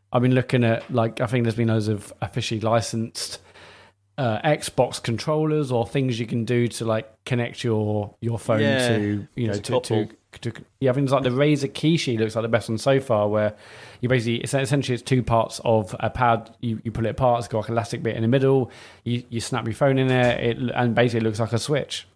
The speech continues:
Speaker 1: Um,
Speaker 2: Yeah,
Speaker 1: and,
Speaker 2: there's
Speaker 1: and that could be really, really good way to play it. If I think of it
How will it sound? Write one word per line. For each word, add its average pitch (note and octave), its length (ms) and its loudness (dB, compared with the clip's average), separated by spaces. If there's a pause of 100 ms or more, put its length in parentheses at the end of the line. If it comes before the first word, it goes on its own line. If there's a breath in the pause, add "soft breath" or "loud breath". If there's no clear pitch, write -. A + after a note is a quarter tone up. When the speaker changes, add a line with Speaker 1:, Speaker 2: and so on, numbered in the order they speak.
(140)
Speaker 1:
Um, G#2 460 2 (300 loud breath)
Speaker 2:
Yeah, F3+ 240 -2
Speaker 1:
and, A2 340 2
Speaker 2:
there's C3+ 140 -2
Speaker 1:
and A2+ 100 4 (200)
that B2 180 0
could A#2 160 -2
be A#2 140 2
really, A2+ 340 2
really A#2 460 -2
good A2 180 -2
way A2 200 0
to G#2+ 120 -8
play B2 260 -2
it. A#2 60 -6
If G#2+ 100 -6
I A#2 120 2
think C3+ 200 -2
of A#2 80 2
it A2 160 -2